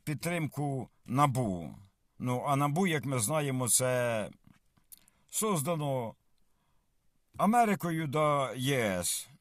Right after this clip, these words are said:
кор-, то, те, щоб було наглядати за нашими корупціонерами, так би мовити. Ну, а Зеленський рішив в них права забрати,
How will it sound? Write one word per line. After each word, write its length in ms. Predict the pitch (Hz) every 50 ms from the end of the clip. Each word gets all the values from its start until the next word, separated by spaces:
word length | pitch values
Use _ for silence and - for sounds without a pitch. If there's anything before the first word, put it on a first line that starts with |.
| - - - -
кор-, 420 | - 120 117 110 101 104 101 98 85 67 64 69 80 95 _
то, 220 | - 104 95 90 90 82
те, 220 | - 101 90 85 - _ _ _ _ _ _ _
щоб 200 | - - 151 117
було 500 | 95 90 101 98 98 147 156 156 147 135
наглядати 680 | 123 139 139 127 131 139 147 135 117 151 139 - 127 123
за 400 | 101 - 131 127 123 117 107 92 - _ _ _ _ _ _ _ -
нашими 540 | 101 143 160 139 - 151 143 135 135 131 131
корупціонерами, 1300 | - - 135 143 143 143 110 - - - 139 139 143 135 127 110 92 92 90 95 90 92 90 82 73 - - - _
так 180 | - 107 101 87
би 120 | 85 101
мовити. 600 | 98 95 95 92 87 90 92 90 - 82 73 - - _ - - - - - - - - - - - - -
Ну, 380 | 147 165 165 151 143 139 135
а 380 | 135 127 127 123 120 113 113 107
Зеленський 640 | 101 123 151 160 190 190 180 139 - - 139 135
рішив 580 | 135 131 107 - 143 160 151 131 107 82 65 57 - - _ _ _ _ _ _ _ _ _ -
в 80 | 107
них 180 | 123 131 113 -
права 300 | - 123 131 123 120 113
забрати, 720 | 95 110 110 113 143 185 214 220 - 170 170 160 147 123